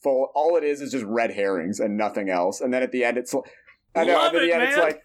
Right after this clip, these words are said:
Speaker 1: which red herring is it? Oh, it's somebody that you didn't even, th-, it's, like, the most, the least, what person you'd least expect, right?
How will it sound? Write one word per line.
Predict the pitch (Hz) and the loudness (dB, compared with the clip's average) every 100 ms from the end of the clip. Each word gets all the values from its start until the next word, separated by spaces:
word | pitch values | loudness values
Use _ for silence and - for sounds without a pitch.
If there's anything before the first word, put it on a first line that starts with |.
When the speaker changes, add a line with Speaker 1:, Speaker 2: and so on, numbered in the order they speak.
| _ | _
Speaker 1:
which | 170 190 | -4 0
red | 196 190 | -2 0
herring | 190 202 175 | -2 -2 0
is | 131 123 | 0 -2
it? | 113 - | -2 0
Oh, | 185 180 | 2 2
it's | 147 | 0
somebody | - 170 165 151 | -4 -2 -2 0
that | 160 156 | -2 -4
you | |
didn't | 135 170 175 170 | -2 -2 0 -2
even, | 170 156 | -2 -4
th-, | 143 | -2
it's, | 160 - | -4 -2
like, | 165 156 | -4 -2
the | 151 | -2
most, | 143 151 147 147 | 0 0 -4 -4
the | 147 | -2
least, | 156 190 196 - - | 0 -4 -6 -16 -8
what | 143 156 - | -2 -2 -2
person | 165 165 175 | -4 -2 -2
you'd | 156 | 0
least | 143 170 196 190 | 0 -2 -2 -6
expect, | - 165 165 107 123 | -4 -2 -2 -2 -2
right? | 117 135 | 0 0